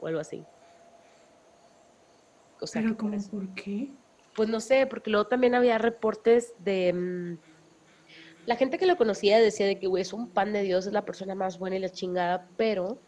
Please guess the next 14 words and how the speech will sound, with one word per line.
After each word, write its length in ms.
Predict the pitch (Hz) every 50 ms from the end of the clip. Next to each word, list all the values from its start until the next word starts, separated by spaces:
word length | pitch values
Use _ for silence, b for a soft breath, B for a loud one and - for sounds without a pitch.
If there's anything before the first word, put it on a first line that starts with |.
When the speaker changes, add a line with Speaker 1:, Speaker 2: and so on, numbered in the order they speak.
| _ - - - _ _ _ _ _ -
Speaker 1:
ojo 220 | - - _ - 170
aquí, 340 | 170 _ - 254 247 180 - _ _
<laughs> 300 | - - 127 - _ b b b b b b b b b b
sus 400 | - - 220 208 202 190 - - _ _ _
coworkers 920 | - - 214 208 202 220 220 220 214 220 214 196 202 233 - - - - _ -
en 140 | - 196
Alemania, 720 | 202 196 196 202 208 214 220 220 214 208 190 185 190 208 240 - _ _ - - -
que 100 | - 170
eran 160 | 151 147 151
canadienses, 640 | - 190 202 233 254 254 220 190 - 180 190 208 - - - - - - - - - - - - - -
decían 320 | 190 180 - 220 226 202
de 100 | 190 185
que, 100 | - 220
güey, 220 | 202 185 208 202